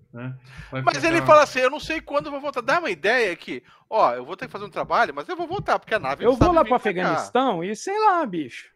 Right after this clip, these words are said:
Speaker 2: É,
Speaker 1: E ela
Speaker 2: é.
Speaker 1: foi fazer o quê lá, meu? Ela não sabia
Speaker 2: Mas
Speaker 1: nem
Speaker 2: eu tinha
Speaker 1: jogar
Speaker 2: matado os
Speaker 1: videogame.
Speaker 2: princip-, eu tinha matado o principal inimigo, talvez, né? Só
Speaker 3: Cara,
Speaker 2: ficar
Speaker 3: deu,
Speaker 1: Ela
Speaker 3: dou
Speaker 1: vai ficar
Speaker 3: duas
Speaker 1: lavando
Speaker 3: semanas.
Speaker 1: cueca
Speaker 2: Ele ia
Speaker 1: do
Speaker 2: fazer
Speaker 1: cara
Speaker 2: na,
Speaker 1: lá.
Speaker 2: ele ia ficar
Speaker 3: Não,
Speaker 2: fazendo a
Speaker 3: não.
Speaker 2: ronda.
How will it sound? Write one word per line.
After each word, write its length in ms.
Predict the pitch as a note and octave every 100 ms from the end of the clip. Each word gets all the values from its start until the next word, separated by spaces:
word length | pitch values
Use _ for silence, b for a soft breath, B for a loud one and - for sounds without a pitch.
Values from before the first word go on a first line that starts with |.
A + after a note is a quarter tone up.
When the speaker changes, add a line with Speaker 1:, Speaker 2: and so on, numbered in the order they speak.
| -
Speaker 2:
É, 300 | D3+ C3 -
Speaker 1:
E 40 | F3
ela 140 | F3+
Speaker 2:
é. 60 | E3
Speaker 1:
foi 120 | D#3+
fazer 300 | C#3+ B2 C#3
o 80 | C3
quê 240 | C#3+ B2
lá, 280 | G#2+ A#2 A#2
meu? 300 | G#2 G#2+ G#2 _ C#3
Ela 160 | D#3+
não 140 | F3 F3
sabia 200 | - B3
Speaker 2:
Mas 100 | F#4
Speaker 1:
nem 100 | F#4+
Speaker 2:
eu 40 |
tinha 120 | G4+
Speaker 1:
jogar 120 | F4 C#4+
Speaker 2:
matado 240 | C4 F#3+
os 80 | C3
Speaker 1:
videogame. 260 | A2+ A#2+ A2+
Speaker 2:
princip-, 640 | A2 _ _ _ - G3+
eu 60 | C4
tinha 140 | E4+
matado 340 | C#4 A3 G3 F3
o 40 |
principal 420 | - - - G#3+
inimigo, 420 | C4 C#3+ C#3 A#2
talvez, 400 | - G#2 G#2 G2+
né? 160 | A#2 B2+
Só 100 | A#2
Speaker 3:
Cara, 300 | G3 G3 C#3
Speaker 2:
ficar 200 | G#2+ F#3 C3
Speaker 3:
deu, 200 | G3 G#3
Speaker 1:
Ela 120 | G#3
Speaker 3:
dou 80 | G#3
Speaker 1:
vai 100 | G#3+
ficar 180 | - A#3+
Speaker 3:
duas 120 | A3+
Speaker 1:
lavando 160 | F3 G#3+
Speaker 3:
semanas. 260 | F3+ E3 F#3+
Speaker 1:
cueca 200 | F3+ G#3
Speaker 2:
Ele 100 | A3+
ia 80 | B3
Speaker 1:
do 60 | B3
Speaker 2:
fazer 180 | A3
Speaker 1:
cara 160 | F#3 F3+
Speaker 2:
na, 80 | A#3+
Speaker 1:
lá. 200 | E3 F#3
Speaker 2:
ele 100 | -
ia 80 | A#3
ficar 160 | - A3
Speaker 3:
Não, 80 | A#3+
Speaker 2:
fazendo 160 | F#3
a 40 | E3
Speaker 3:
não. 120 | C#3+
Speaker 2:
ronda. 260 | C3 G2+